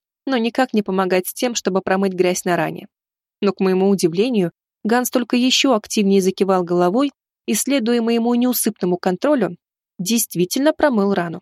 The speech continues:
Он светился таким энтузиазмом, что этим вводил меня в некоторое замешательство. Я даже подумала, что, наверное, стоит взять его в качестве помощника.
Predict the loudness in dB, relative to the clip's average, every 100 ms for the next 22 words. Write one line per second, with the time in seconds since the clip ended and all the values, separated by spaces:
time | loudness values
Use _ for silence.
0 | _ _ _ _ -2 -2 -2 0 0 0
1 | 0 0 0 0 2 0 2 2 2 0
2 | -2 -2 -10 _ -4 -2 -2 _ -2 0
3 | -2 0 0 0 -2 -4 -2 -2 2 0
4 | 0 -2 -2 0 0 0 -2 -2 -4 -4
5 | -10 -10 -16 -18 _ _ _ _ _ -2
6 | 0 0 0 0 0 0 -2 -4 -8 _
7 | -12 -2 0 2 0 0 0 -2 -2 0
8 | 0 0 -2 0 0 0 -2 -2 -4 -4
9 | -6 -4 -2 -2 -4 -8 -10 -14